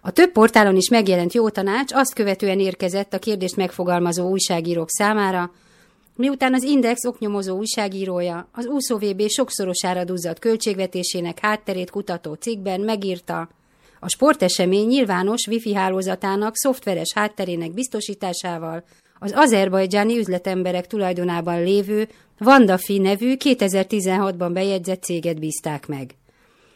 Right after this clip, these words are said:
A cég honlapjának sajátos magyar leírása szerint a Vandafi egy egyedülálló szoftvert, amely lehetővé teszi, hogy a vendég wifi egy hatásos piackutató eszköz legyen,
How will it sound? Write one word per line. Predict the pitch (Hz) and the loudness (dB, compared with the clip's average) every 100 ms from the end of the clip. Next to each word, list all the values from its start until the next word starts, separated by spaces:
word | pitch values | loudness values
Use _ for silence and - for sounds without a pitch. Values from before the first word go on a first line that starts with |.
| _ _ | _ _
A | - | -6
cég | - 254 226 254 | 8 10 10 8
honlapjának | - 214 190 175 185 180 220 | 6 6 6 2 2 2 0
sajátos | 240 285 233 180 175 170 | 0 2 4 2 -2 -4
magyar | - 202 170 160 | -2 -2 -2 -2
leírása | 214 214 196 180 180 | 0 0 0 0 -2
szerint | 165 175 165 156 156 - _ _ _ _ _ _ _ | -4 -4 -4 -6 -8 -14 _ _ _ _ _ _ _
a | 160 | -4
Vandafi | 165 285 294 175 - 220 277 | 6 8 8 4 0 -2 -2
egy | 220 208 | -2 0
egyedülálló | 285 240 185 175 160 151 | 2 2 0 -2 -4 -6
szoftvert, | - 277 - 208 180 180 - _ _ _ _ _ | -4 -4 -4 -6 -4 -8 -16 _ _ _ _ _
amely | 311 294 233 | 0 2 4
lehetővé | 240 262 190 180 160 151 | 4 4 4 0 -6 -6
teszi, | - 220 - 190 175 _ | -4 -4 -4 -8 -10 _
hogy | 220 | -4
a | 233 | 0
vendég | 294 277 208 180 | 2 2 0 -2
wifi | 185 254 269 247 | -4 -4 -4 -4
egy | 240 254 | -4 -2
hatásos | 330 285 220 185 170 | -2 -2 -4 -4 -8
piackutató | - 254 226 - 214 185 175 | -4 -2 -2 -6 -10 -10 -8
eszköz | 180 208 - 160 | -8 -6 -8 -8
legyen, | 170 202 190 175 | -6 -6 -6 -8